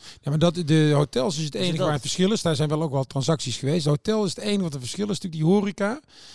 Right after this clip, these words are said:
Speaker 1: Want daar zie je natuurlijk gewoon, daar zijn wel echt al de faillissementen. Maar, ehm, eh, de, de andere kant van die medaille is natuurlijk, wij hebben wat cafés, onder andere in, eh, in eigendom. Het vastgoed. Dat, eh, en we zijn ook altijd wel aan het kijken, kunnen we er nog meer, meer,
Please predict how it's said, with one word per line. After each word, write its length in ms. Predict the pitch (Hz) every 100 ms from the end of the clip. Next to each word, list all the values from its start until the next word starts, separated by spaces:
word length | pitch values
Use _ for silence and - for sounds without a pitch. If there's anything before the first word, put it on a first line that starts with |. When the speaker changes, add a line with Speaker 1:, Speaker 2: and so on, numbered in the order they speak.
| -
Speaker 1:
Want 160 | - 147
daar 200 | 147 151
zie 140 | 143
je 60 | 160
natuurlijk 320 | 160 156 151
gewoon, 180 | 156 147
daar 240 | 151 165
zijn 160 | 139 131
wel 180 | 135 139
echt 160 | 156 139
al 80 |
de 80 | 139
faillissementen. 760 | 139 151 123 147 160 135 - - _ - - _
Maar, 360 | 143 143 143 160
ehm, 460 | 156 147 139 143
eh, 60 | - 147 135 131 131 190 156
de, 120 | 190
de 100 | 170
andere 240 | - 202 175
kant 240 | 170 147
van 120 | -
die 100 | 151
medaille 360 | 139 131 160 202
is 100 | 135
natuurlijk, 400 | 131 113 117 131
wij 120 | 127
hebben 220 | 127 123
wat 180 | 120 117
cafés, 540 | - - 160 147 139 190
onder 280 | 143 127
andere 420 | 120 123 123 120 156
in, 260 | 135 120
eh, 220 | 123 123 143
in 100 | 131
eigendom. 560 | 127 123 120 113 170 - _ _
Het 140 | -
vastgoed. 440 | - 156 - 131 - - - - - _
Dat, 280 | 139 135
eh, 480 | - 156 131 131 131
en 60 | 175
we 80 | 151
zijn 180 | 139
ook 120 | 139 131
altijd 220 | 143 131
wel 140 | 135 131
aan 80 | 127
het 80 |
kijken, 360 | - 127 131 117
kunnen 240 | - 135
we 60 | 123
er 60 | 123
nog 160 | 120
meer, 320 | 151 135 135 131
meer, 440 | 165 139 139 139